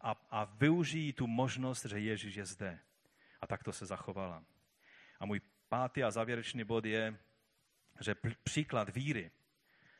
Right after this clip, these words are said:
pomáhá ostatním lidem k tomu, aby také uvěřili. Víte, když čteme pokračování, zbytek té patnácté kapitoly, tak Matouš nemusí k tomu žádný komentář napsat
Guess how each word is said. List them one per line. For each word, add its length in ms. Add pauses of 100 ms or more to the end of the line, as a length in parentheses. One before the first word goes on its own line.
(160)
pomáhá 420
ostatním 480
lidem 260
k 80
tomu, 280
aby 180
také 340
uvěřili. 540 (1500)
Víte, 140
když 120
čteme 280
pokračování, 800 (120)
zbytek 400
té 80
patnácté 460
kapitoly, 480
tak 140
Matouš 340
nemusí 400
k 60
tomu 220
žádný 280
komentář 480
napsat 520